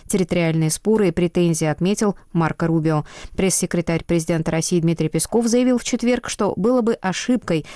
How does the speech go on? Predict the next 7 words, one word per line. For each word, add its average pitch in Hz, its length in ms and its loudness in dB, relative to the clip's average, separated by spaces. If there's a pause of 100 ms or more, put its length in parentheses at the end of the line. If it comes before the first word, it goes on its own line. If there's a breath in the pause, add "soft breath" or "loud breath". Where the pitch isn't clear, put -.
пытаться 165 380 -2
забегать 156 380 -2
вперёд 208 360 0
и 262 60 2
предрекать 190 640 -2
результаты 165 520 -2
встречи. 175 220 0